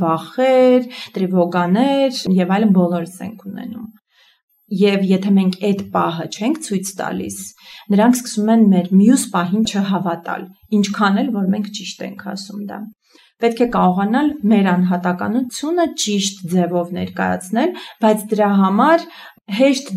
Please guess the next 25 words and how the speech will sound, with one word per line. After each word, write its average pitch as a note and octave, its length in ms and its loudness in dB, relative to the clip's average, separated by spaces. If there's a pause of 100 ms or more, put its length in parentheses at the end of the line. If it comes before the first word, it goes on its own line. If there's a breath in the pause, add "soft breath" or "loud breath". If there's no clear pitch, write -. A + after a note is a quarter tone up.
ձևը G#3+ 300 4 (180)
լինել A3+ 340 6
այնպիսին, G3 480 -2
ինչպիսին F#3 480 -4
դու F#3 220 -2
կաս։ - 160 -16 (640)
Անցնում A3 380 2
ենք C4+ 180 -2
արդեն A#3 340 0
տեխնիկական F3+ 680 -2
Instagram-ին, F3+ 760 -4
հա։ A#3 140 2 (600 soft breath)
Գալիս G3 320 2 (120)
ենք F3+ 180 0 (140)
էջ, F#4 260 0
պետք G#3 240 -4
է C4+ 160 -2
մենք G#3+ 240 -2
հասկանանք, G3 560 -2
որ G3+ 180 2
մարդը, F#3 400 0 (380 loud breath)
ով F3+ 160 2
որ F3 160 -2
մտավ E3+ 400 -8
մեր F3 160 -6